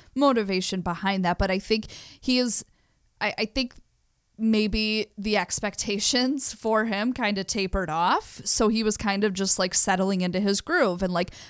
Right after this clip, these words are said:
finding his way to do what he does and not being forced to, to be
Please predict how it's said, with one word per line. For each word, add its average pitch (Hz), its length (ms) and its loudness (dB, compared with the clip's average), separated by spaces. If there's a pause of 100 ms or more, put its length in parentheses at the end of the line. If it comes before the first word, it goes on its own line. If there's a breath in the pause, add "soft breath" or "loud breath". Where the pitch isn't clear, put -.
(120)
finding 226 340 2
his 214 240 -2
way 190 220 -2
to 185 100 -2
do 190 320 -2
what 180 280 -4
he 196 160 -8
does 175 540 0
and 180 400 -6 (320 loud breath)
not 233 220 0
being 226 180 -4
forced - 800 -2 (400 soft breath)
to, 196 420 -2
to 214 200 -6
be 196 500 -4